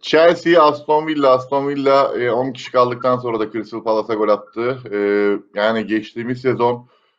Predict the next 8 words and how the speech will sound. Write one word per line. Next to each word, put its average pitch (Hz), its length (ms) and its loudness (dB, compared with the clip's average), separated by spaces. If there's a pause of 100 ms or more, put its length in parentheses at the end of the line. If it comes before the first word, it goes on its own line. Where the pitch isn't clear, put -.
(480)
çok 139 260 2
acayip 139 400 4
bir - 40 -14
şekilde 123 480 -2
ligde 113 340 -4
kalmayı 110 360 2
başardılar. 107 640 0
Biliyorsun, 113 480 -6